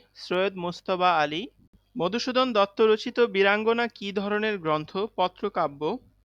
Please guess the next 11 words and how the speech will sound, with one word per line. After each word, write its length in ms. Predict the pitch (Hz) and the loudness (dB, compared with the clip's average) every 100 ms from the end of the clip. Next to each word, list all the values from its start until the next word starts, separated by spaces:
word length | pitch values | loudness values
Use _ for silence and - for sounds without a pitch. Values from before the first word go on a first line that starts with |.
| _ _ _ _ - | _ _ _ _ -4
রোহিণী 600 | 151 202 240 233 180 208 - | 0 2 0 0 -2 -4 -4
কোন 200 | 208 220 | -2 0
উপন্যাসের 600 | 220 233 226 226 247 214 | 0 0 0 -2 -2 -2
নায়িকা? 540 | 160 151 143 175 220 - | 0 -2 0 -2 -2 -4
কৃষ্ণকান্তের 840 | 196 - 208 202 185 190 196 190 | -10 -8 -6 -2 -2 -2 -4 -4
উইল। 320 | 175 151 147 151 _ _ _ _ 143 | -4 -6 -6 -8 _ _ _ _ -8
বীরবল 560 | 151 226 240 196 156 190 | -2 -2 2 4 4 4
কোন 240 | - 208 | -2 -2
লেখকের 500 | 208 208 196 220 226 214 | 2 0 0 -4 -4 -4
ছদ্মনাম? 640 | - 175 156 143 143 185 | -4 -4 -4 -2 -2 -4
প্রমথ 460 | 208 165 165 196 | -4 -2 0 -2